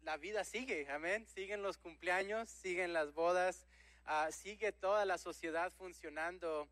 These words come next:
Y, y creo que en medio de todo es, es algo muy padre nada más toparnos con nuestra familia espiritual. Amén. ¿Por qué no, ah, cierra sus ojos un momento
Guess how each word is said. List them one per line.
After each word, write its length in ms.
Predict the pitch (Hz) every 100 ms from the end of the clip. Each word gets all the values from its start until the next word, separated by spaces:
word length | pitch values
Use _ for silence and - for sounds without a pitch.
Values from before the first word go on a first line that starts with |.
| _ - - _
Y, 280 | 160 151 156 151
y 320 | 160 156 143 _
creo 240 | - 180 190
que 80 |
en 120 | 185 165
medio 260 | 180 196
de 120 | 185 160
todo 420 | 175 180 175 165
es, 200 | 160 -
es 140 | 160 -
algo 180 | 190 185
muy 180 | 180
padre 600 | 190 175 175 175 165 151 - -
nada 200 | 170 185
más 240 | 170 180
toparnos 580 | - 170 170 165 185 175
con 140 | -
nuestra 300 | 160 156 160
familia 360 | - 147 165 170
espiritual. 600 | 160 156 143 - 147 120 - - - - -
Amén. 380 | 147 170 196 190 _ - -
¿Por 120 | 175
qué 160 | - 262
no, 320 | 247 220 185 - -
ah, 320 | 170 160 156 - _ - -
cierra 260 | 202 202 202
sus 280 | - 160
ojos 360 | 185 180 180 -
un 120 | 180
momento 840 | 180 165 156 151 151 156 147 147